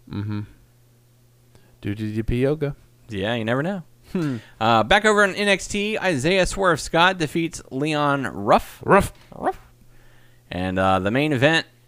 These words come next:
Speaker 2: saw the team of Dexter Lumis, Bronson Reed, Shotzi Blackheart, and Ember Moon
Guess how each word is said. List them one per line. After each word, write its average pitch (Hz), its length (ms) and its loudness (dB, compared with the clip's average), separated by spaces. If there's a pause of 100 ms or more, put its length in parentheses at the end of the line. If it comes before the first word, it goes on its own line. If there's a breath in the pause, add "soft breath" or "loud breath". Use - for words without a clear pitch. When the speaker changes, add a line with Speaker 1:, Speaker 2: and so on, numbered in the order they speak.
(100)
Speaker 2:
saw 135 300 4
the 123 100 -2
team 143 360 -2
of 101 340 2
Dexter 147 320 0
Lumis, 143 420 0
Bronson 131 460 0
Reed, 139 380 -2
Shotzi 143 600 0
Blackheart, 139 640 0
and 104 140 -6
Ember 147 280 -2
Moon 104 520 -2